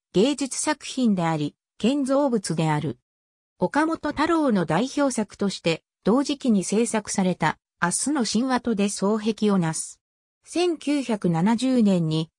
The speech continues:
大阪府吹田市で開催された日本万国博覧会のテーマ館の一部として建造され、万博終了後も引き続き万博記念公園に残された。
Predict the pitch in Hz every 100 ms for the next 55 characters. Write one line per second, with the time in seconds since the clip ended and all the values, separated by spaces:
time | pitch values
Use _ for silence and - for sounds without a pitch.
0 | _ 170 208 285 294 269 247 - 262 294
1 | 294 294 202 165 - 226 - 247 233 214
2 | 202 196 185 185 - 214 190 - _ _
3 | 175 269 - 294 277 262 269 294 285 277
4 | 254 226 202 175 190 247 302 - 220 180
5 | 160 156 262 277 208 196 - 160 180 190
6 | 196 185 185 180 165 175 - _ - 196
7 | 285 302 - - 247 269 285 277 262 240
8 | 240 - - 285 254 - 214 185 190 202
9 | 226 220 - - 208 240 226 269 262 233
10 | 190 160 160 - _ - 151 214 208 240
11 | 196 - 143